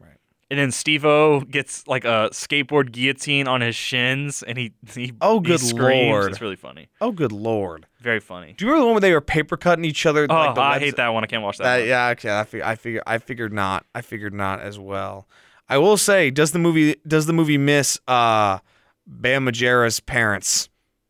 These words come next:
Speaker 2: Uh, I mean, like, I didn't really, the whole movie, I did not think of them once, but, like, those, those are always classic
Speaker 1: Those
Speaker 2: ones.
Speaker 1: are always very funny. The one where, the one where the guy just goes in and beats up his dad while he's, while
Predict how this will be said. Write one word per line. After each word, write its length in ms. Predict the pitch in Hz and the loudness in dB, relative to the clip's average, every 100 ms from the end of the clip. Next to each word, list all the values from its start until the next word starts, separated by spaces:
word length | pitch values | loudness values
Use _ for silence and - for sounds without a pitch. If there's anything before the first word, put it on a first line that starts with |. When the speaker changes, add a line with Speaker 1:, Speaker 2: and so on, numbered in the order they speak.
| _ _ _ - | _ _ _ 0
Speaker 2:
Uh, 320 | 202 214 208 | 2 4 2
I 60 | |
mean, 180 | 190 208 | 0 2
like, 240 | 202 185 - | 2 0 -2
I 120 | 147 | -2
didn't 260 | 180 190 175 | 2 0 2
really, 200 | 170 170 | 2 2
the 160 | 143 139 | 2 2
whole 160 | 175 | 2
movie, 300 | 165 170 156 | 2 2 2
I 20 | |
did 120 | 127 123 | 0 0
not 160 | 120 | -2
think 140 | 127 123 | -2 -2
of 40 | |
them 160 | 120 110 | -2 -2
once, 240 | 113 110 | -2 -4
but, 140 | - 123 | -4 -2
like, 220 | 113 107 | -2 0
those, 360 | 127 156 156 - | 0 0 0 -2
those 200 | 139 156 | -2 2
are 80 | 139 | 2
always 340 | 135 120 - _ | 2 0 -4 _
classic 460 | - 113 107 104 | -4 -4 -4 -10
Speaker 1:
Those 140 | 135 135 | 0 2
Speaker 2:
ones. 60 | |
Speaker 1:
are 40 | 135 | 4
always 200 | 127 117 | 2 2
very 200 | 110 107 | -2 -2
funny. 400 | - 104 95 95 _ _ _ | -2 -4 -4 -8 _ _ _
The 80 | 151 | 2
one 160 | 156 | 4
where, 180 | 160 151 151 | 4 2 2
the 100 | 151 | 2
one 120 | 160 | 4
where 100 | 160 | 2
the 80 | 143 | 2
guy 180 | 143 | 0
just 160 | 151 135 | 0 0
goes 220 | 160 143 | 0 2
in 40 | 147 | 0
and 140 | 117 | -2
beats 180 | 135 131 | -4 -2
up 100 | 143 | -2
his 100 | 123 | -4
dad 360 | 107 120 123 131 | -2 -2 0 0
while 140 | 131 | -2
he's, 160 | 135 | -2
while 80 | - | -6